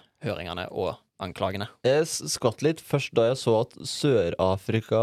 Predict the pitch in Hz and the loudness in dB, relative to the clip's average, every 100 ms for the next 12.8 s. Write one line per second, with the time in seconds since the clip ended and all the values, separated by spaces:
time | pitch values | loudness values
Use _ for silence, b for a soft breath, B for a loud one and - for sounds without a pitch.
0 | 117 104 104 110 110 113 110 - 104 98 | 4 4 4 2 2 4 4 2 2 2
1 | 101 120 117 110 101 104 - - 98 98 | 2 2 0 0 -2 -4 -4 -4 -4 -2
2 | 107 - 110 107 104 101 101 101 101 - | -4 -4 0 2 4 2 2 2 0 -4
3 | - 101 120 120 - 104 104 104 104 104 | 0 0 0 -2 -2 0 2 2 2 2
4 | 101 101 101 98 98 98 98 - - - | 2 2 2 0 -2 -6 -10 -12 -6 -2
5 | 101 95 98 101 107 101 101 101 98 127 | -2 0 -2 -2 0 2 2 0 0 2
6 | 180 147 110 - 127 127 120 117 113 113 | 0 -4 -10 0 2 4 2 -2 -8 -12
7 | 120 127 127 - 123 123 123 117 107 127 | -14 -16 -16 -2 2 4 4 4 4 2
8 | 131 135 104 110 131 107 - - 113 - | 2 0 -2 2 2 0 -4 0 0 0
9 | - 104 135 151 139 117 110 113 107 - | -2 2 4 2 0 0 2 0 0 -4
10 | 120 117 98 101 107 107 104 104 104 104 | -2 0 2 2 2 2 2 2 2 0
11 | - 95 101 101 98 - 104 104 104 113 | 0 0 2 2 2 0 -2 0 0 0
12 | 131 131 131 107 101 117 113 | 0 2 2 2 2 2 4